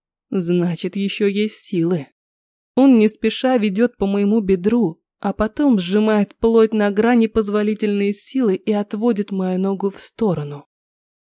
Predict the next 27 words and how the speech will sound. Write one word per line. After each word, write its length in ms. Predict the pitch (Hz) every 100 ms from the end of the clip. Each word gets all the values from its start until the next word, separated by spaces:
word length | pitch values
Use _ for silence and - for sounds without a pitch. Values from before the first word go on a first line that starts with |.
| _ _ _
"Я 420 | 185 151 147 147
сделаю 560 | 156 160 202 202 170 170
тебе 320 | 165 160 175
хорошо", 720 | - 175 202 - 214 160 - _ _ _ _ _
шепчет 540 | - 247 233 - 196 -
он, 200 | 254 214
подтягивая 640 | 202 - 254 240 214 214
меня 320 | 208 208 208
ближе. 520 | 208 220 214 - 151 - _ _ _ _ _ _ _
"Обещаю, 760 | - 165 165 180 - 208 151 143
крошка. 580 | - 202 160 - 160 - _ _ _ _ _ _ _
Просто 540 | 277 254 - - 175 - -
расслабься, 840 | - 175 - 214 233 190 - 160
я 180 | 160 180
всё 400 | - - - 220
сделаю". 520 | 160 151 147 139 139 139 _ _ _ _ _ _ _ _
Мужчина 560 | 226 226 226 - 277 226
устраивается 720 | 226 - 240 254 226 202 202
между 340 | 202 208 202 202
моих 340 | 202 196 -
ног 340 | 220 233 247 202
и 40 |
поднимает 580 | 196 190 214 214 220 208
ладони 420 | 202 196 233 220
к 100 | 214
моему 340 | 214 214 214 214
лицу. 580 | 214 214 - 165 135